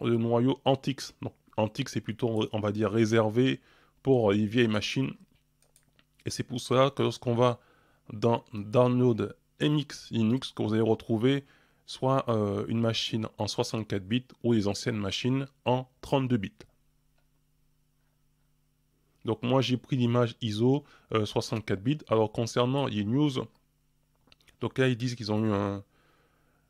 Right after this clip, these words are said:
dernièrement un problème avec le kernel. Bon, ça date de, du vingt-deux, euh, du vingt-deux juin. Et normalement, ça devrait être résolu deux jours après.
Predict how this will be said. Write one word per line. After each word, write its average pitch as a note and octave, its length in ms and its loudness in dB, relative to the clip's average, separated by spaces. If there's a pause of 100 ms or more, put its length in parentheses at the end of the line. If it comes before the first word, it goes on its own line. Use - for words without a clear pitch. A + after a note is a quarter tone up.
(120)
dernièrement G#2+ 480 0
un G#2+ 60 0
problème G#2+ 300 2
avec G2 200 -2
le G#2 80 -2
kernel. G2+ 400 -2
Bon, G2 160 -10
ça - 180 -6
date G#2 240 -2
de, F#2+ 600 -6
du G2 160 -4
vingt-deux, A2 640 0
euh, F2+ 100 -4 (480)
du G#2+ 100 -6
vingt-deux G#2 460 -2
juin. A2 340 -2 (480)
Et A2+ 160 2
normalement, G#2+ 600 2
ça - 260 -6
devrait G#2+ 360 -4
être - 220 -8
résolu G#2 640 0
deux A2 160 2
jours G#2 220 2
après. A2+ 340 2